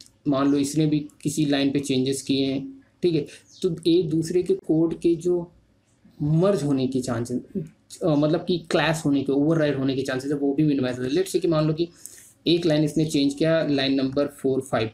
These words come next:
पे एबीसी, ठीक है, और इसने भी फ़ो-, four five line पे, project की four five line पे इसने क्या किया,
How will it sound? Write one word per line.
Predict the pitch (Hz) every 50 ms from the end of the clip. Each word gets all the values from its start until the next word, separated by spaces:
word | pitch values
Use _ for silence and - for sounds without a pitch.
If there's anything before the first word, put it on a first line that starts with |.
| - -
पे | 160 208 214 - - _ _ _ _ _ _ - - _ _ _ _ - - - - _ _ _ _ _ _ -
एबीसी, | 170 175 160 139 123 120 - - - - - _ _ _ _ _ _ _ _ _ _ _ _ _ _ _ _ _ _ _ _ _ _ _ _ _ _ _ -
ठीक | - 190 180
है, | 139 123 - - _ _ _ _ _ _ _ - - _ _ _ _ _ -
और | 143 147 147 147 147 - - 160
इसने | 160 156 - - 170 175 185 190
भी | 175 156 185 185
फ़ो-, | - - - - - -
four | - - - - - - 151 151 165 160 160
five | - - 156 139 143 147 - -
line | 143 131 127 127 131
पे, | 127 156
project | - - 135 127 127 143 147 -
की | - 143
four | - - 143 139 139
five | 139 139 135 131 131
line | 123 120 120 120
पे | 123 139 151
इसने | 156 156 - 147 139
क्या | 127 - 131 127
किया, | 123 - - 160